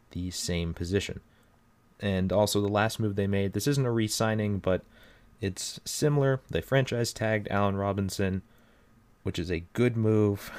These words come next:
<laughs> It's a good move. I think he did sign the tag. Uh,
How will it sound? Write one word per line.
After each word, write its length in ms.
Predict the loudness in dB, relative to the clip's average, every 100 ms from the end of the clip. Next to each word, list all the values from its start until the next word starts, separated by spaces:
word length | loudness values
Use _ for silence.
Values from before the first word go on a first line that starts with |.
| 0
<laughs> 120 | 2 2 -4 -20 -20 -20 -12
It's 160 | -4
a 60 | -2
good 240 | 2 2
move. 280 | 4 4 2 -6 -20 -20 -12 -4
I 80 |
think 240 | 0 2 2
he 100 | 0
did 280 | 2 0 0
sign 340 | 0 2 2
the 80 | 0
tag. 460 | 0 0 0 -2 -8 -16 -20 -20 -20 -8
Uh, 400 | -2 0 0 -4